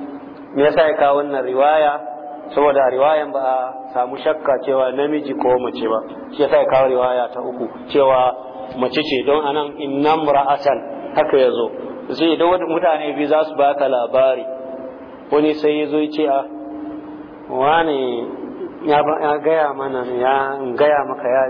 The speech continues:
je Jos, a, Jos ma? Jos ko Bauchi ne?" Sai ya shakka, "Cira Bauchi dai."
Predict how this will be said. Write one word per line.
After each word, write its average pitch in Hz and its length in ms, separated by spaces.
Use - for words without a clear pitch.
je 135 180
Jos, 143 220
a, 160 80
Jos 139 280
ma? 165 80
Jos 156 160
ko 202 240
Bauchi 214 280
ne?" 214 120
Sai 170 200
ya - 80
shakka, 170 240
"Cira 185 160
Bauchi 143 320
dai." 139 160